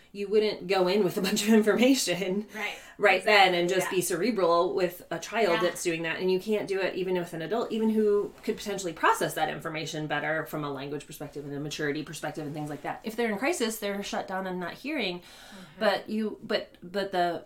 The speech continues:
Speaker 1: nature of the role and the nature of sort of, uh, you know, i-, if you're just brought in for crisis management, then you're not in a place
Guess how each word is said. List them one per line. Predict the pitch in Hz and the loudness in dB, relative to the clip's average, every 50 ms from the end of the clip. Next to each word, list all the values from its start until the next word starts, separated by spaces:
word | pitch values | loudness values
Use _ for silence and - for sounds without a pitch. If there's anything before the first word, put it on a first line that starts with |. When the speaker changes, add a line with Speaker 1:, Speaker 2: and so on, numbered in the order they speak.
| - - | -10 -8
Speaker 1:
nature | 185 190 202 202 208 208 - 226 | -4 -2 0 0 -2 0 0 0
of | 196 175 170 175 | 0 -2 -2 -2
the | 170 | -2
role | 160 156 185 214 208 180 170 165 156 | -2 0 2 2 4 4 2 2 0
and | 160 165 | -2 -4
the | 170 165 | -6 -4
nature | 165 170 180 190 185 - 185 165 | -2 -2 -2 -2 -2 -4 -6 -4
of | - - 160 160 156 151 | -2 0 0 0 -2 -4
sort | - - 185 165 160 | -6 -6 -6 -4 -2
of, | 160 160 156 - - _ - _ _ _ _ _ _ _ _ _ _ _ _ _ _ - | -2 -4 -4 -8 -12 _ -20 _ _ _ _ _ _ _ _ _ _ _ _ _ _ -10
uh, | 143 151 165 - - | -6 -6 -6 -4 -2
you | 208 196 180 165 | -2 -2 -2 -2
know, | 151 143 143 120 - _ _ - | -4 -6 -8 -12 -14 _ _ -6
i-, | 202 - - - _ - | -6 -6 -6 -10 _ -8
if | 190 185 185 - | -8 -6 -6 -4
you're | 180 170 | -4 -4
just | 160 170 208 196 196 - - | -2 0 0 0 0 0 0
brought | 202 170 165 - - | 2 2 2 2 2
in | 220 285 285 247 | 2 4 4 4
for | 214 196 170 | 2 0 -2
crisis | - - 151 151 147 - 160 - 156 | -2 -2 -2 -2 -2 -4 -6 -6 -6
management, | 147 147 147 147 139 143 143 143 143 143 - - - _ - _ _ - | -6 -6 -6 -8 -8 -8 -8 -6 -8 -8 -10 -14 -18 _ -20 _ _ -6
then | - 190 196 | -4 -2 0
you're | 196 196 190 190 | 0 0 0 2
not | 190 190 190 190 - | 2 2 2 2 0
in | - 180 175 | 0 -2 -4
a | 165 | -4
place | 156 - - 240 247 269 226 - - | -6 -6 -4 -2 -2 -2 -2 -4 -6